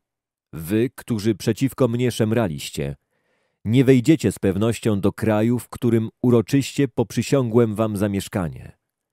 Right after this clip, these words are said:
Z pewnością nie wejdziecie. Z wyjątkiem Kaleba, syna Jefunnego, i Jozułego, syna Nuna.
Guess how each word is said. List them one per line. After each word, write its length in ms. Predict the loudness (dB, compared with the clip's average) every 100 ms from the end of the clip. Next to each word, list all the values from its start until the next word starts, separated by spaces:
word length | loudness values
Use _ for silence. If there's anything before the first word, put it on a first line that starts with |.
| _
Z 140 | -14 -2
pewnością 680 | 0 2 0 -2 -2 -2
nie 160 | 0 0
wejdziecie. 680 | 0 -2 -4 -8 -12 -16 -18 _ _ _ _ _ _ _
Z 140 | -10 0
wyjątkiem 560 | 2 2 0 -4 -4
Kaleba, 560 | -2 0 2 0 -6 -10
syna 360 | -6 -2 0 0
Jefunnego, 800 | -2 -2 -4 -2 -4 -4 -6 -8 _ _ _
i 180 | -2 4
Jozułego, 680 | 4 4 2 2 2 -2 -8
syna 380 | -6 -2 -2 -2
Nuna. 440 | -4 -6 -14